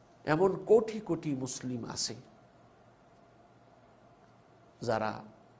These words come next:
আল্লাহকে হায়াতের মালিক, মৌতের মালিক, রিজিকের মালিক, সব কিছুর মালিক বলে বিশ্বাস করে, কিন্তু ইবাদত উপাসনার ক্ষেত্রে গিয়ে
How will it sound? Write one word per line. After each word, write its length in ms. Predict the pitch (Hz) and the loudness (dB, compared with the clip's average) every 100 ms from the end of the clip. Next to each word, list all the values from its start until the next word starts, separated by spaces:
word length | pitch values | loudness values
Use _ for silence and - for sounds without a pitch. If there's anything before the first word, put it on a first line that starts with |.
| - - - - | -20 -20 -20 -4
আল্লাহকে 420 | 117 110 110 110 | -4 -2 -6 -6
হায়াতের 560 | 107 - 117 113 - 113 | -10 -2 -2 -2 -4 -10
মালিক, 380 | 107 107 107 107 - - - - - - - | -8 -8 -10 -12 -18 -20 -20 -20 -20 -20 -8
মৌতের 460 | 127 139 185 - 123 | 0 2 2 0 -4
মালিক, 360 | 110 110 117 110 - - - - - - - | -4 -8 -8 -10 -14 -20 -20 -20 -20 -18 0
রিজিকের 460 | 147 147 175 170 139 | 2 2 0 -2 -4
মালিক, 380 | 113 107 113 107 - - - - - - - - - - - | -4 -4 -4 -4 -14 -20 -20 -20 -20 -20 -20 -20 -20 -20 -10
সব 240 | - 262 262 - | 6 6 6 -4
কিছুর 320 | 254 247 220 | 0 2 2
মালিক 320 | 170 160 175 170 | 2 2 0 2
বলে 160 | 147 143 | 0 0
বিশ্বাস 480 | 143 - 156 - - | -4 -4 -4 -4 -4
করে, 240 | 123 107 - - - - - - - - - - - - | -4 -4 -8 -18 -20 -20 -20 -20 -20 -20 -20 -20 -20 -8
কিন্তু 440 | 135 117 120 113 - - - - - - - | -6 -6 -8 -8 -12 -20 -20 -20 -20 -20 -6
ইবাদত 480 | 135 120 117 151 156 | -2 0 0 -2 -6
উপাসনার 460 | 127 120 120 117 | -6 -6 -6 -10
ক্ষেত্রে 380 | 117 127 - 113 | -8 -10 -6 -6
গিয়ে 260 | 110 110 | -4 -6